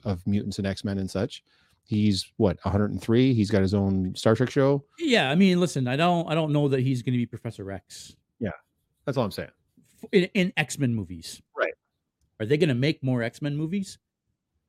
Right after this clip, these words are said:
Speaker 2: A hundred percent they're gonna make more X-Men movies. I guarantee
Speaker 1: You
Speaker 2: you.
Speaker 1: heard it here first, kids.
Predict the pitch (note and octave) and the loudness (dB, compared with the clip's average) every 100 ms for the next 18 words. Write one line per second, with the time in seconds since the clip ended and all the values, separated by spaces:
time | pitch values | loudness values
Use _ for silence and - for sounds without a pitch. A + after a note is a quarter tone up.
0 | _ A#2 A2+ D#3+ C3 B2 G#2 C3 A2+ G2+ | _ -4 0 0 -2 -6 -8 -6 -6 -8
1 | F#2+ F#2 F#2+ E2+ C#2+ - - - - _ | -8 -8 -8 -12 -14 -20 -20 -20 -20 _
2 | - - _ _ _ _ - A2+ C#3 G#2+ | -20 -20 _ _ _ _ -8 0 0 4
3 | B2 A#2+ - - - D#3+ E3 D#3+ E3 C#3 | 8 8 6 0 0 4 4 6 8 6
4 | - C#3 B2 A2+ G#2+ - | 6 4 4 4 -2 -16